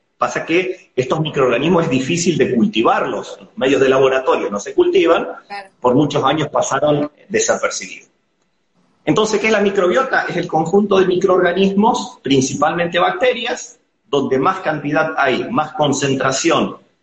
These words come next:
Speaker 1: y más funciones ejercen es en el intestino. ¿Por qué? Porque están separadas por una línea de células de todo el sistema inmunológico. Para que la gente se haga una idea, yo tengo una pared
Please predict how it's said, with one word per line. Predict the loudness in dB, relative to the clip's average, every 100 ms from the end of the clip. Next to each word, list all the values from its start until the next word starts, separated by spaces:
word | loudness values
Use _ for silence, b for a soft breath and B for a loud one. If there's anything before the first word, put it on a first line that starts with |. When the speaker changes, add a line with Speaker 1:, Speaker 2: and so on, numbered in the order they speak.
| _
Speaker 1:
y | 2 4
más | 4 0 -8 -6
funciones | 0 0 2 2 2 0 -4
ejercen | -4 -4 -4 -6 -6
es | -4
en | -2
el | 0
intestino. | 2 2 0 -2 -2 2 2 2
¿Por | -2 0
qué? | -2
Porque | -2 -6 -10
están | -6 -4 -2 -2 -6 -12 _ _
separadas | -12 -2 0 2 0 2 0 -2 -4 -10 -2
por | 0 2
una | 0 -2
línea | -2 -2 2 2 4
de | 2
células | 0 0 0 -2 -4
de | -4
todo | 2 2
el | 2
sistema | 0 0 2
inmunológico. | 2 2 2 0 -2 -10 -12 -18 _
Para | -8 -4
que | -2
la | -2
gente | -2 -2 -2 -4 B B _ _ _ _ _ -20
se | -4 0
haga | 2
una | 0
idea, | 0 2 2 0 -4 -12
yo | -4 -2
tengo | 0 2 2
una | 2 0 0
pared | 0 0